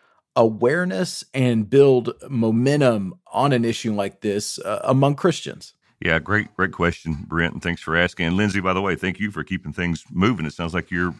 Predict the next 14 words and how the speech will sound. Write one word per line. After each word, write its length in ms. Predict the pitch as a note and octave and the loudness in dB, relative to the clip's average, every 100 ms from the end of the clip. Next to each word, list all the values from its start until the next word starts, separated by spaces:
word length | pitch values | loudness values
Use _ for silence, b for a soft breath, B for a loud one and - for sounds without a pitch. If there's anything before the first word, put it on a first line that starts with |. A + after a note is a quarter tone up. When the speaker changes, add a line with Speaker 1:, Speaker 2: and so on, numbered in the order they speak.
| - | -10
Speaker 2:
providing 380 | D#2+ E2 E2+ E2 | -4 0 0 0
a 60 | |
great, 240 | E2 F2 - _ - | -2 -4 -6 _ -16
great, 240 | D#2 F2 E2 - | -4 -4 -4 -6
uh, 180 | D#2 D#2 | -6 -4
help 280 | F#2+ G#2+ - | 0 0 0
for 340 | - E2+ E2 - - | -4 -4 -4 -6 -18
the, 200 | D2+ D2+ - | -14 -14 -12
everyone 220 | E2 E2+ | -8 -6
else 180 | E2+ E2+ | -4 -6
on, 220 | E2 D#2 - | -8 -10 -12
on 100 | E2 | -12
this 120 | E2 | -12
podcast. 640 | - - G2 E2+ D2+ D2 | -12 -14 -12 -6 -4 -4